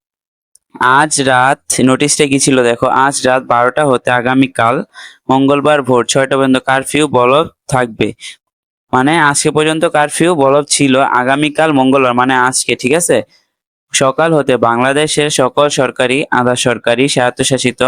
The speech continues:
আধা স্বায়ত্ত শাসিত, বেসরকারি প্রতিষ্ঠান,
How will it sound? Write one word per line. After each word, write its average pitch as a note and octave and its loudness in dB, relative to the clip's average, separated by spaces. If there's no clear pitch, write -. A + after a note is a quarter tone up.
আধা B2+ 0
স্বায়ত্ত A#2+ -4
শাসিত, C3 -2
বেসরকারি C#3+ -2
প্রতিষ্ঠান, B2+ 0